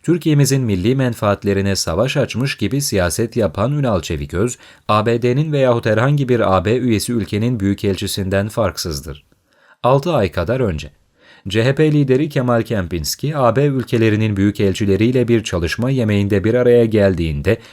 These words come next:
yirmi dokuz Eylül iki bin yirmi bir kendisine eşlik eden iki kişi kimdi? Bir, C H P Grup Başkan Vekili Engin Özkoç, iki, Genel Başkan Başdanışmanı Ünal Çeviköz. Haberleri var mıydı?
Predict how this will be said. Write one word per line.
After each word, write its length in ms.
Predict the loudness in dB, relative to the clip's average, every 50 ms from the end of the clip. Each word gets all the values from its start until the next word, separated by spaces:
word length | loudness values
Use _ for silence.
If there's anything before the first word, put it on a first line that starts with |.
| -12 _
yirmi 260 | -2 -2 0 0 2
dokuz 360 | 2 0 0 0 -2 -2 0
Eylül 380 | 0 2 2 2 2 2 0 -2
iki 180 | -4 -6 -4 -2
bin 160 | -2 -2 -2
yirmi 360 | -2 -4 -2 -2 -2 -2 0
bir 160 | 0 -2 -2 -4 -8 -20 _ _
kendisine 500 | -4 -2 0 0 0 0 -2 -2 -2 -2
eşlik 320 | -2 -2 -2 -4 -2 -2
eden 360 | -2 0 2 2 2 0 -2 -4
iki 240 | -8 -8 -6 -6 -4
kişi 340 | -2 -2 -2 -2 -4 -6 -4
kimdi? 440 | -2 -2 0 0 0 -2 -4 -8 -10 _ -20 -20 -20 -16 -8
Bir, 300 | -2 -2 0 0 -2 -4 -8 -6
C 160 | -4 -2 0
H 100 | 0 0 0
P 140 | 0 0 0
Grup 340 | 0 0 0 0 0 0
Başkan 420 | 0 -2 -2 -2 -4 -4 -2 0 0
Vekili 380 | -2 -2 -2 -2 -2 -2 0
Engin 280 | 0 -2 -2 -2 -4 -4
Özkoç, 480 | -4 -6 -6 -6 -4 -2 -4 -4 -4 -10 _ _ _ _
iki, 360 | -12 -10 -4 0 0 0 0 -4 -10 _ _ -2
Genel 300 | 0 0 2 2 2 4
Başkan 420 | 2 2 2 0 -2 -2 -2 0
Başdanışmanı 840 | 0 0 0 0 -2 -2 -2 -2 -2 -2 -4 -2 -2 -2 -2 -2 -2
Ünal 240 | -2 -2 -2 -2 -4
Çeviköz. 640 | -4 -6 -6 -6 -6 -8 -10 -12 -14 -16 -18 -20 _ _ _ _ _ _ _ _ _ _ _ -20 -20 _ _
Haberleri 560 | -2 2 4 4 6 6 6 4 4 2 4
var 160 | 4 4 2
mıydı? 320 | 2 2 -2 -4 -6 -10